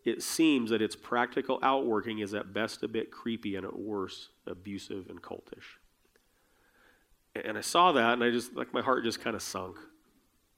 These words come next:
You know, the, the person that wrote this has had a, a difficult time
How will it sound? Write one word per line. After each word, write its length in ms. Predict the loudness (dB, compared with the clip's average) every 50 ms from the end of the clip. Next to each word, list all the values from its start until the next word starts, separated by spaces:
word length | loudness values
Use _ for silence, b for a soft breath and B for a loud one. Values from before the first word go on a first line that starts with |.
| _ -12
You 100 | -10 -8
know, 60 | -8
the, 60 | -10
the 60 | -10
person 300 | -6 -4 -4 -2 -2 -2
that 160 | -2 -2 -2 0
wrote 240 | 0 0 0 0
this 220 | 2 0 0 0 0
has 140 | -4 -4 -4
had 140 | -2 0
a, 120 | 0 -2 -2 -4
a 80 | -8 -10
difficult 560 | -6 -6 -6 -6 -6 -6 -4 -2 -2 -4 -4 -12 _ _ _ -10
time 420 | -4 -2 0 0 0 -2 -6 -10